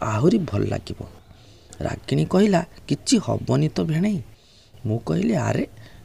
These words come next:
ଖାଅ, ତାପରେ କହିବ।" ଏଥର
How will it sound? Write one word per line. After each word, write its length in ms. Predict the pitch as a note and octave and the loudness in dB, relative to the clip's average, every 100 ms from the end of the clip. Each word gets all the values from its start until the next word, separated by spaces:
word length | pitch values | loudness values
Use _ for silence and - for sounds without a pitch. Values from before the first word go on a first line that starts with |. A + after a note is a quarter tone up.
| - | -6
ଖାଅ, 420 | - A#2 B2+ G3 | -2 4 6 6
ତାପରେ 540 | - - A#2 A#2+ F#3+ G3+ | 2 0 -2 -2 -2 -2
କହିବ।" 320 | - G2+ - - - - - - - - - - - | 0 -2 -4 -10 -16 -20 -20 -20 -20 -20 -20 -8 -6
ଏଥର 400 | - - D4 | 0 4 4